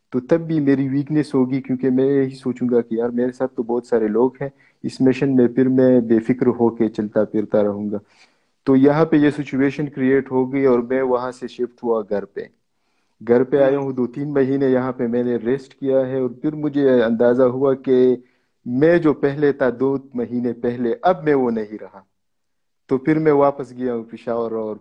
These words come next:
Speaker 1: फिर दोबारा ये सारी चीजें start की है, जो जितना भी काम था।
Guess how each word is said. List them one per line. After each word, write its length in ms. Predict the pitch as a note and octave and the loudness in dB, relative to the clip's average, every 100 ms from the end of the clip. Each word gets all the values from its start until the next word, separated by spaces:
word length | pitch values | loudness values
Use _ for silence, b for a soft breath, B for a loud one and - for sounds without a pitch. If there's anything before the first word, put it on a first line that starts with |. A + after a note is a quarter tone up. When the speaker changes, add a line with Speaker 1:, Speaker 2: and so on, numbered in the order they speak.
| - | -8
Speaker 1:
फिर 80 | B2+ | -8
दोबारा 420 | A#2+ G#2+ A2 A2 | -6 -4 -2 -2
ये 160 | G#2+ | -6
सारी 280 | G#2 G#2+ G#2 | -8 -10 -10
चीजें 280 | G2+ G2+ G2+ | -10 -12 -12
start 360 | - G#2 F2+ - | -10 -8 -8 -8
की 140 | G#2 | -12
है, 280 | G#2 G2+ G#2+ | -12 -10 -10
जो 200 | G#2+ G2+ | -6 -6
जितना 360 | - G#2 A2 | -8 -6 -2
भी 160 | G#2 G2 | -2 -4
काम 320 | - G2+ G2 | -6 -6 -6
था। 260 | G2 - | -8 -12